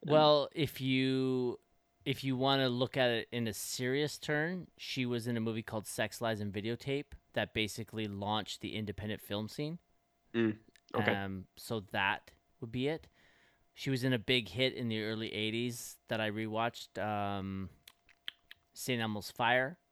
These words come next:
Speaker 2: She doesn't have a major role. She's a v-, uh, I don't wanna say a minor supporting character, but she's a supporting character. And then, um, uh, she's in, uh, Four Weddings and a Funeral, a Best Picture nominee. So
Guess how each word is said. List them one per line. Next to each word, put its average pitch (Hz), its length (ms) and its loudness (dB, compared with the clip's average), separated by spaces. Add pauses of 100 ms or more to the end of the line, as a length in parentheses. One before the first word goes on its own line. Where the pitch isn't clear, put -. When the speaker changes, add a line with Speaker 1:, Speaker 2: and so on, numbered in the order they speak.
Speaker 2:
She - 140 -8
doesn't 160 180 6
have 139 100 4
a 117 60 0
major 113 300 0
role. 139 200 0
She's 113 200 -6
a 107 80 0
v-, 98 180 -12 (120)
uh, 95 260 0 (380)
I 151 40 0
don't 156 100 4
wanna 139 140 6
say 127 180 2
a 110 80 2
minor 101 640 2
supporting 147 440 -6
character, 147 360 -4
but 113 140 -4
she's 92 180 -10
a 90 80 -8
supporting 98 420 -8
character. 101 540 -4 (1080)
And 110 260 2
then, 104 320 2
um, 101 460 -2 (760)
uh, 107 220 2
she's 110 280 -6
in, 107 200 0
uh, 98 200 0
Four 113 240 -4
Weddings 104 320 -4
and 95 100 -6
a - 20 -10
Funeral, 92 520 -6
a - 80 -8
Best 95 240 -6
Picture 98 280 -8
nominee. 95 420 -6
So - 360 -10